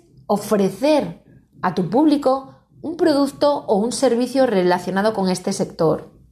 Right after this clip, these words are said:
Bien, pues tendrás que buscar un hombre, una mujer o ambos ejerciendo ese tipo de actividad. Es muy importante que visualices de la manera más clara posible a quién le vas a hablar,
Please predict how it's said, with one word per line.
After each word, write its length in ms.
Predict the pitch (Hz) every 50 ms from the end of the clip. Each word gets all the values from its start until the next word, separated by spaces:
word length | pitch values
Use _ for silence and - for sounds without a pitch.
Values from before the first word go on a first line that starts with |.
| - - - - - - - -
Bien, 280 | - - 185 175 185 180
pues 300 | - - - - - _
tendrás 320 | - 175 165 151 135 160 -
que 100 | - 214
buscar 500 | 202 196 - - 269 285 311 330 - -
un 260 | - 196 185 175 180
hombre, 540 | 190 208 240 294 294 311 330 339 359 359 359 -
una 160 | 202 190 175
mujer 600 | 180 185 175 - - 254 262 254 254 - - -
o 160 | - 196 185
ambos 580 | 190 208 269 302 311 269 269 294 359 359 - - - _ _ _ - -
ejerciendo 920 | 202 180 - 202 180 175 - 208 208 226 247 269 320 339 339 - - _ _ -
ese 220 | 269 269 294 262
tipo 220 | - 247 196 208
de 100 | 208 202
actividad. 560 | 180 175 - 190 175 170 160 156 165 160 165 - - - - - - _ _ _ _ - - - - - -
Es 140 | - 240 294
muy 160 | 311 359 359
importante 920 | 339 311 254 254 240 247 - 240 247 247 - 262 269 277 269 - - _ _ -
que 100 | - 196
visualices 800 | 175 185 175 - - 190 175 185 226 262 - - 294 294 285
de 80 | 247 208
la 100 | 196 185
manera 300 | 185 190 208 220 240 220
más 420 | 208 202 208 226 254 269 262 -
clara 380 | - - - 247 254 254 262 202
posible 560 | 220 220 220 - 240 226 240 247 240 247 240 - - - - -
a 160 | - 185 190 190
quién 240 | - 208 226 233
le 100 | 226 220
vas 240 | 208 196 208 202 -
a 80 | 220 190
hablar, 440 | 180 180 190 190 196 202 208 202